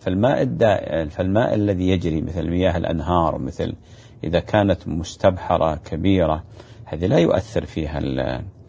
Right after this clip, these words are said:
النجاسة، لأن النبي عليه الصلاة والسلام كما ورد عنه أنه قال: "إذا بلغ الماء قلتين لم يحمل الخبث"،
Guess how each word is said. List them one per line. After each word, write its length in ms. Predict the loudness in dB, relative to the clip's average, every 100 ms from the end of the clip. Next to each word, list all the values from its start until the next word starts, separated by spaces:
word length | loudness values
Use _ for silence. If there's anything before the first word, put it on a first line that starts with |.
| -20 -20 -6
النجاسة، 580 | 0 0 2 -2 -4 -12 -18 -20 -20 -20 -20 -16 -4
لأن 260 | 0 2
النبي 400 | 4 2 2 2
عليه 220 | 2 2
الصلاة 400 | 0 -2 -2 -2 -2
والسلام 440 | -10 -6 -4 -4
كما 300 | -4 -2 0
ورد 340 | 2 4 4 2
عنه 360 | -2 -2 -2
أنه 200 | -2 -4
قال: 280 | -4 -4 -4
"إذا 340 | -4 0 0 0 -2
بلغ 400 | 2 4 4 2
الماء 280 | 2 0
قلتين 680 | -2 -2 -2 -2 0 0 2
لم 160 | 0 0
يحمل 340 | -2 -4 -4
الخبث"، 600 | -4 -4 -8 -8 -14 -20